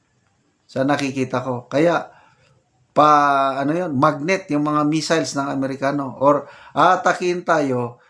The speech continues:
yung mga edca sites ang ilang aatakihin. Some say, "We will get involved because we have hundred fifty thousand nationals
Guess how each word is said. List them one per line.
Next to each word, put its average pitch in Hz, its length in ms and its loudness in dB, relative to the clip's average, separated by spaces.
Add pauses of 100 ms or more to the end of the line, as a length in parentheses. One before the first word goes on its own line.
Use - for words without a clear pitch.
(180)
yung 160 200 2
mga 156 320 2
edca 151 360 -2
sites - 360 -2
ang 123 200 -6
ilang 131 280 -4
aatakihin. 120 840 -8 (2500)
Some 240 320 2
say, 190 400 4
"We 170 240 2
will 185 160 0
get 220 240 -2
involved 196 400 4
because 170 320 -2
we 170 240 0
have 165 160 2
hundred 175 480 0
fifty 175 240 -6
thousand 160 560 2
nationals 151 480 0